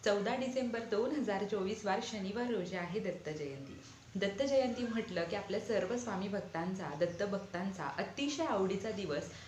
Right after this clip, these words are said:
आणि अतिशय उत्साहामध्ये आपण हा जो, अ, दत्त जयंतीचा सण आहे तो साजरी करत असतो. या सणाची सर्व स्वामी भक्त, दत्त भक्त अतिशय आतुरतेने वाट पाहत असतात. तर आपण दत्त जयंतीनिमित्त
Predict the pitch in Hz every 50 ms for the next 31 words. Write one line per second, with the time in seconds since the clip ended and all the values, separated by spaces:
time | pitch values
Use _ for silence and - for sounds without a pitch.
0 | - - - 180 208 240 - - 185 - 240 262 277 - 320 302 269 233 - -
1 | - 240 233 240 240 226 220 185 156 160 170 170 - 165 160 - 202 220 226 -
2 | 220 202 190 190 180 220 240 269 277 - - - - - - - - 156 156 -
3 | - 190 185 - - 240 240 233 226 220 214 202 214 - 247 240 240 - - 196
4 | 202 208 214 190 165 160 165 160 160 - - 185 - 185 - - 180 165 160 160
5 | 170 190 180 185 170 147 139 131 131 123 120 - - - - - - - - -
6 | - - 180 185 202 - - 196 180 180 190 196 - - 170 160 165 165 170 -
7 | 214 208 220 233 233 233 - 214 175 170 185 214 226 226 190 - - - 147 151
8 | 151 160 160 - - 196 196 202 190 165 - - 156 156 - - 180 - - 262
9 | 269 - 311 302 254 196 180 - 208 - - 196 190 185 220 233 214 165 160 -
10 | - - 156 151 143 - - 117 - - - - 110 - - - - - - -
11 | - - - - 277 277 254 202 - - 226 233 247 247 214 202 190 - - 220
12 | 240 240 240 226 226 220 240 233 226 208 190 175 180 175